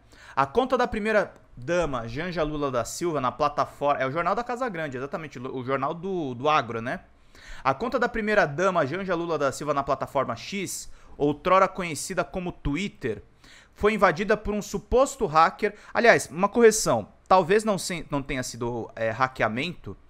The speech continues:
porque eu tava conversando com a Letícia Oliveira, que é uma especialista em, em pesquisas da extrema-direita. O tipo de ataque que aconteceu com a Janja é mais uma falha de segurança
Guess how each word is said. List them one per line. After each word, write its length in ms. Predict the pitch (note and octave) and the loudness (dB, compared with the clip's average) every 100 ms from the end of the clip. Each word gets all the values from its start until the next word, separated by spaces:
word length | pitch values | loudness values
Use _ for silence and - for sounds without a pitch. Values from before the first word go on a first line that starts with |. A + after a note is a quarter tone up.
| - - - - | -20 -20 -20 -14
porque 140 | - | -4
eu 60 | D3+ | 2
tava 180 | D#3+ D#3+ | 2 2
conversando 300 | E3 D#3+ D#3 | -2 -4 -2
com 100 | D#3+ | -2
a 40 | |
Letícia 440 | C#3+ C3+ D3 - C3 | -2 -6 -10 -8 -8
Oliveira, 420 | A2+ A#2+ C3+ G#2+ | -6 -4 -2 -4
que 160 | - | -4
é 20 | A#2 | -6
uma 160 | A2 | -4
especialista 800 | G#2+ A2+ G#2+ G#2 G#2 G2 - G2 | -8 -8 -10 -10 -10 -8 -8 -8
em, 560 | F#2+ F#2 F2+ - E2+ E2+ - - - - - - - - - - - - - - - - - - - - | -10 -10 -8 -6 -8 -10 -14 -18 -14 -12 -12 -14 -18 -14 -8 -8 -6 -10 -10 -14 -16 -14 -14 -14 -16 -14
em 100 | A#2 | -10
pesquisas 440 | B2+ - D3 C3 | -8 -8 -10 -8
da 80 | B2+ | -8
extrema-direita. 760 | - B2 A2 A#2+ D3 D3 G#2 _ _ - - | -8 -8 -6 -4 -4 -6 -16 _ _ -20 -14
O 100 | C3+ | -10
tipo 260 | C3 - G3 | -8 -6 -2
de 80 | - | -2
ataque 340 | E3 F3 F3+ | 0 -2 -2
que 60 | E3+ | -8
aconteceu 360 | D#3 D3 C3+ | -6 -8 -8
com 100 | C#3 | -4
a 60 | C3 | -4
Janja 320 | A#2+ D#3+ F3 | -4 -6 -4
é 40 | D3+ | -2
mais 200 | E3+ F#3 | -2 -2
uma 180 | E3+ | -4
falha 420 | - - D#3 G3 E3+ | -4 4 4 4 -4
de 80 | |
segurança 720 | - D3 B2 A#2+ D3+ - G#3 | -6 -4 -2 -4 -4 -8 -10